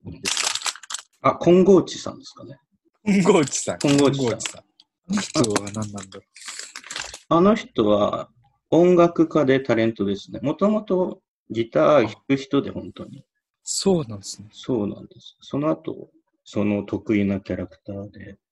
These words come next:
Speaker 2: タレントだとかナレーターとかやってらっしゃいましたね。
Speaker 1: ああ。
Speaker 2: はい。
Speaker 1: うん、やっぱり、そっか。太ってる人、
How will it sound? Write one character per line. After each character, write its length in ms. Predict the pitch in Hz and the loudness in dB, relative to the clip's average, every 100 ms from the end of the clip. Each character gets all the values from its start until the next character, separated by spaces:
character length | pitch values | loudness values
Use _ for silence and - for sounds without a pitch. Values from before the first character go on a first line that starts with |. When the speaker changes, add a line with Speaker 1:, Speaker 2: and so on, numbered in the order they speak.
| _ | _
Speaker 2:
タ 100 | - | -8
レ 140 | 92 92 | -6 -4
ン 100 | 82 | -6
ト 120 | 92 | -6
だ 120 | 92 | -8
と 140 | - - | -10 -14
か 100 | 90 | -10
ナ 140 | 92 | -8
レ 140 | 92 | -8
ー 40 | 92 | -8
タ 120 | 90 | -8
ー 80 | - | -8
と 120 | - | -10
か 120 | - | -16
や 40 | - | -18
っ 40 | - | -18
て 80 | |
ら 80 | - | -18
っ 40 | 107 | -18
し 180 | - | -18
ゃ 40 | 120 | -18
い 40 | |
ま 60 | - | -18
し 100 | - | -16
た 80 | - | -10
ね。 220 | 135 - _ _ _ - | -10 -12 _ _ _ -2
Speaker 1:
あ 40 | 127 90 113 | -2 -2 -6
あ。 40 | 107 104 101 98 107 - - - - | -4 -4 -6 -10 -18 -20 -20 -16 -14
Speaker 2:
は 80 | - | -14
い。 20 | - - - _ _ _ _ _ - | -18 -20 -20 _ _ _ _ _ -8
Speaker 1:
う 60 | |
ん、 320 | 113 101 98 98 | -6 -6 -10 -12
や 80 | 101 | -14
っ 40 | - | -6
ぱ 100 | - | 0
り、 220 | 120 107 - - | 0 -2 -10 -20
そ 300 | - - 113 | -14 -10 -10
っ 40 | - | -10
か。 240 | - 95 - _ _ _ _ _ | -12 -12 -14 _ _ _ _ _
太 220 | - - | -8 -2
っ 20 | 175 _ | -2 _
て 120 | - | 0
る 100 | 110 | 0
人、 500 | 107 - - 107 104 | 0 -4 -2 -2 -4